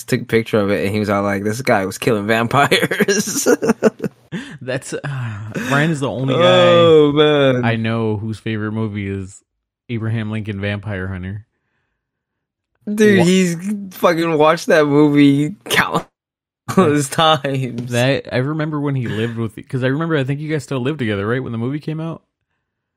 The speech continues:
Speaker 2: And
Speaker 1: Mm-hmm.
Speaker 2: it, it played in the,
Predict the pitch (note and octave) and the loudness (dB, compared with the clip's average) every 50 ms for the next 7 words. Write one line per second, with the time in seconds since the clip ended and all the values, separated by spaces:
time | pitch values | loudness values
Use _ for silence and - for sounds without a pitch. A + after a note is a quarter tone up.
0 | _ _ _ _ _ _ _ _ _ _ - G2+ G#2 G2+ G2+ G2 F#2+ A#2 D3 D3 | _ _ _ _ _ _ _ _ _ _ -8 -6 -6 -4 -4 -4 -2 -2 0 0
1 | C#3+ C#3 C3+ C#3+ C#3+ D3 D#3 E3 D#3+ - _ - B2 B2 B2 A#2+ A#2+ A#2+ A2+ - | 0 0 0 0 0 -2 -2 -4 -6 -10 _ -6 -4 -2 0 0 0 0 -2 -4
2 | - - - - - - - B2 C3 C3 C3+ C#3+ D3 D3 C#3 C#3 C3 B2 A#2 A2+ | -6 -8 -8 -8 -8 -8 -6 -4 -2 0 0 -2 -2 -4 -4 -4 -4 -4 -4 -6
3 | G#2+ | -6